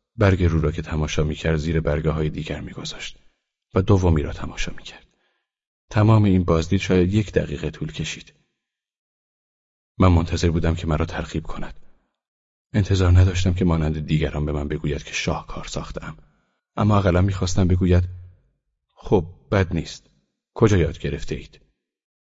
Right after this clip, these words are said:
بالاخره مبتدی هستید و باید یاد بگیرید.» در عوض خشک و سرد آنها را به من پس داد و گفت: «انشالله خوب می‌شود.» یکی از کارهای من صورت کلفتی بود که در خانه ما کار می‌کرد.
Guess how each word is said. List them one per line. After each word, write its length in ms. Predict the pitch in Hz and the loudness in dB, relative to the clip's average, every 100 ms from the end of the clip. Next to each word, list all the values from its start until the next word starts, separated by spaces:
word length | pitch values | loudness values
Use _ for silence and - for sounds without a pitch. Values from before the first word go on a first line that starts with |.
| _ | _
بالاخره 380 | 120 113 - 110 | 0 0 2 0
مبتدی 440 | 104 90 - 85 85 | 2 4 4 4 2
هستید 400 | 85 - 82 82 | 0 -2 -2 -2
و 80 | |
باید 300 | 80 80 80 | 0 2 2
یاد 280 | 85 78 67 | 2 0 -2
بگیرید.» 480 | 71 65 62 - _ _ _ _ _ _ _ _ _ _ _ _ _ _ - | -10 -12 -14 -16 _ _ _ _ _ _ _ _ _ _ _ _ _ _ -6
در 140 | 87 | -6
عوض 300 | - 78 - | -4 -6 -6
خشک 400 | - 90 - - | -6 -4 -4 -6
و 40 | |
سرد 360 | - - 78 78 | -6 -4 -2 -2
آنها 240 | 80 78 | -4 -4
را 80 | 80 | -4
به 80 | 78 | -2
من 160 | 76 78 | -4 -4
پس 300 | - 82 - | -6 -6 -6
داد 140 | 80 | -6
و 80 | 78 | -4
گفت: 300 | 78 76 - - - _ _ _ _ _ _ _ - | -4 -6 -10 -14 -18 _ _ _ _ _ _ _ -4
«انشالله 520 | 92 82 82 76 80 | -2 0 -2 -2 -2
خوب 300 | - 76 - | -4 -6 -8
می‌شود.» 520 | 65 - - - - - _ _ _ _ _ _ _ _ _ _ _ - | -12 -12 -14 -18 -20 -20 _ _ _ _ _ _ _ _ _ _ _ -6
یکی 220 | 80 - | -4 -2
از 120 | 80 | -4
کارهای 380 | - 87 85 85 | -2 -2 0 -2
من 120 | 78 | -2
صورت 400 | 80 82 78 - | -4 -4 -6 -8
کلفتی 420 | 80 82 80 78 | -6 -6 -4 -6
بود 180 | 78 82 | -6 -6
که 100 | - | -4
در 100 | 76 | -4
خانه 320 | 156 - 80 | -4 -6 -6
ما 140 | 73 76 | -6 -8
کار 260 | - 76 | -10 -12
می‌کرد. 420 | - - - - | -14 -16 -18 -20